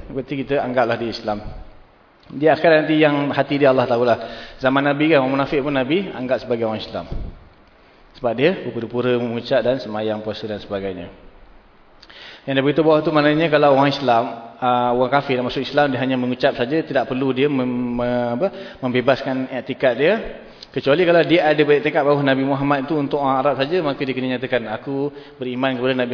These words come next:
Muhammad, maka dan aku mengatakan dia ni dihantar untuk seluruh manusia, bukan untuk orang Arab saja." Itu khusus bagi orang yang beriktikad macam itulah. Kemudian maknanya kalau orang tu dia tak boleh, tak boleh mengucap syahadah dengan bahasa Arab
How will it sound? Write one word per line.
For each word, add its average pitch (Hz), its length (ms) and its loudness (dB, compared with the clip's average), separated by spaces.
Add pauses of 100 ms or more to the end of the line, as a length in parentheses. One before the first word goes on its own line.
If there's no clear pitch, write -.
Muhammad, 147 220 -2 (340)
maka 120 240 -10
dan 127 160 0
aku 120 480 -6
mengatakan 123 200 -2
dia 127 120 -2
ni 131 160 -2
dihantar 117 400 -2
untuk - 160 -6
seluruh 135 480 -4
manusia, 120 320 -8
bukan 110 280 -8
untuk 110 120 -10
orang 107 240 -8
Arab 104 160 -8
saja." 90 180 -14 (800)
Itu 104 240 -10
khusus 117 240 -8
bagi 113 160 0
orang 107 440 -2
yang 107 120 -6
beriktikad 110 480 -2
macam 110 160 -6
itulah. - 480 -2 (1400)
Kemudian 151 380 0 (400)
maknanya 151 240 2
kalau 160 240 4
orang 160 80 2
tu 170 160 4
dia 160 480 8 (240)
tak 160 80 2
boleh, 160 160 4
tak 151 320 -2
boleh 143 80 2
mengucap 151 300 0 (1400)
syahadah 139 320 4
dengan 143 240 2
bahasa 165 560 2
Arab 135 260 4